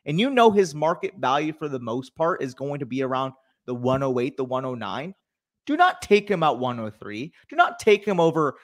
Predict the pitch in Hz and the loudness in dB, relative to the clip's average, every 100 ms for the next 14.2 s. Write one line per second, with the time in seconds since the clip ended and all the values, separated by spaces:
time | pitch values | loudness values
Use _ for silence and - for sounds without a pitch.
0 | _ - 160 151 135 123 - 135 156 151 | _ -2 4 6 6 2 -2 0 0 2
1 | 151 - 143 135 131 135 - 131 139 135 | -2 -2 -2 -2 -4 -4 -6 -6 -4 -4
2 | 135 - 135 131 123 120 127 135 139 127 | -6 -8 -6 -6 -4 -8 -6 -6 -6 -8
3 | 151 131 117 120 127 131 127 - _ 151 | -10 -10 -6 -4 -2 -4 -4 -8 _ -6
4 | 143 135 139 143 143 147 143 135 123 113 | -6 -4 -2 -2 -2 -2 -4 -6 -2 -2
5 | 123 - _ - 156 - 135 143 143 160 | -2 -4 _ -4 -4 -2 -6 -4 -8 -12
6 | 120 127 123 131 143 _ _ - 135 120 | -12 -4 0 0 -4 _ _ 0 2 2
7 | - 143 143 135 - 143 143 - 110 131 | -2 -4 -4 -4 -2 0 0 -2 -4 -2
8 | 196 _ _ - - - 226 311 320 202 | -4 _ _ -20 -18 -4 0 0 0 2
9 | 214 240 147 - _ _ _ _ _ _ | 4 4 2 -4 _ _ _ _ _ _
10 | 220 220 - - 285 320 370 302 247 - | -2 -2 -2 -4 -2 0 2 4 2 0
11 | 220 247 247 180 185 233 - 190 147 - | -2 -2 0 -2 0 -4 -6 -6 -6 -10
12 | 175 208 196 143 175 190 156 135 143 160 | -10 -8 -6 -2 -2 -2 -4 -2 -2 -2
13 | 196 - 165 180 170 160 165 156 - - | -6 -8 -10 -10 -6 -4 -4 -6 -12 -10
14 | 127 165 | -8 -8